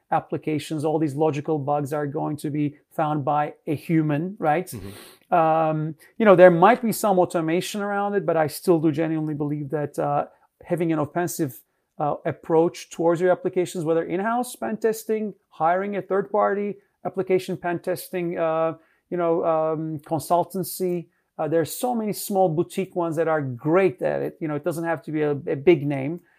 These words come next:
Speaker 1: Um, you know, uh, but also at the same time, you can use, uh, community, uh, based, uh, you know, whether that's those are the bug bounty programs and other approaches to invite your applications to be pen tested.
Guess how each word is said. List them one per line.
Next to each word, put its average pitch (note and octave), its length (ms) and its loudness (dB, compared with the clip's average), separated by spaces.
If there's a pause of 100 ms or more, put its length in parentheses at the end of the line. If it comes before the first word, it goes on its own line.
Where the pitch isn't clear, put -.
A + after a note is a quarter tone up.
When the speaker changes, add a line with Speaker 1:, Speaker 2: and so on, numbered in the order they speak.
(200)
Speaker 1:
Um, D3 600 -2
you E3 120 -2
know, D#3 160 -2
uh, - 240 -2
but F#3 180 6
also B3+ 320 6
at F#3+ 80 0
the - 80 -10
same F#3+ 300 -2
time, F3 280 -2
you E3+ 100 -2
can E3 280 -4
use, D#3+ 340 0
uh, D#3 200 0
community, E3 720 -2 (300)
uh, C#3+ 240 0
based, D3 720 -4
uh, D3 180 2
you D3 100 -2
know, C#3+ 140 -2
whether C#3+ 180 -2
that's C#3 180 -2
those C#3 140 -2
are C3+ 60 -2
the C3+ 60 -4
bug D3+ 240 -2
bounty D3 280 -6
programs C#3 560 -6
and C#3 100 -6
other C#3+ 160 -4
approaches C#3 760 -4 (300)
to F#3+ 100 2
invite E3 680 4
your C#3+ 180 0
applications C#3+ 560 -6
to C#3 100 -10
be C3+ 100 -4
pen C3+ 260 -8
tested. C3+ 420 -4